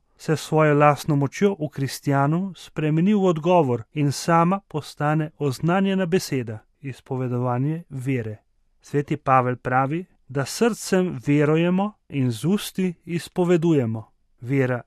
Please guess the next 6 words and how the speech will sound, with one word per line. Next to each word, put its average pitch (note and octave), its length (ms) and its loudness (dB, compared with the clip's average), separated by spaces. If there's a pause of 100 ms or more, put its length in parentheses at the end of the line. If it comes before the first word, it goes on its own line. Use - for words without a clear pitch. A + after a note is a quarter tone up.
(160)
ni F#3 200 0
zasebna C3+ 560 0
stvar, A#2 380 -6 (320)
ni G3 160 0
individualistično D3+ 1300 0
pojmovanje, B2+ 800 -2